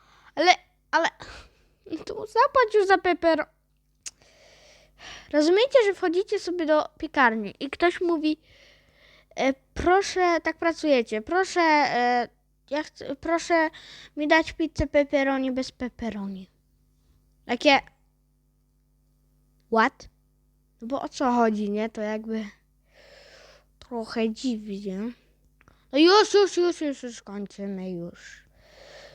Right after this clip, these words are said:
Em. Aha. Zdążyłeś już ją chyba skonsumować.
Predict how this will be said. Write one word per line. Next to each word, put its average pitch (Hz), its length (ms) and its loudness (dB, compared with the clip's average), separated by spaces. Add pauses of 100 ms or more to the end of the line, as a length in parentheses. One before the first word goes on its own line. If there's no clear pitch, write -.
(720)
Em. 269 560 -2 (2250)
Aha. 190 340 -12 (1200)
Zdążyłeś 302 520 4
już 302 160 -6
ją 285 180 0
chyba 285 260 -4
skonsumować. 247 1080 -12